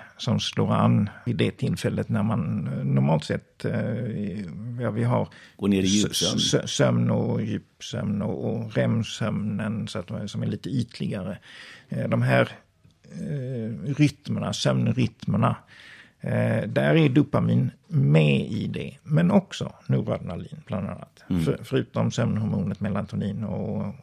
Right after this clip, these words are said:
Speaker 1: en rad andra faktorer. Så att det är, man får bena ut det, men det kan både vara för lite Parkinsonmedicin, det kan vara för mycket,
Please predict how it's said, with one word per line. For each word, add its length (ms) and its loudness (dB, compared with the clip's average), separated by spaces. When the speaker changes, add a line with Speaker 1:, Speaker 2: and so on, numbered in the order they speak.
Speaker 1:
en 240 -4
rad 220 2
andra 260 -6
faktorer. 440 -14
Så 120 0
att 260 -2
det 560 4
är, 240 6
man 180 4
får 480 2
bena 280 4
ut 120 2
det, 120 -2
men 120 -6
det 80 -2
kan 140 2
både 180 2
vara 120 4
för 120 0
lite 340 2
Parkinsonmedicin, 680 2
det 60 -2
kan 120 -6
vara 100 -4
för 120 -14
mycket, 440 -2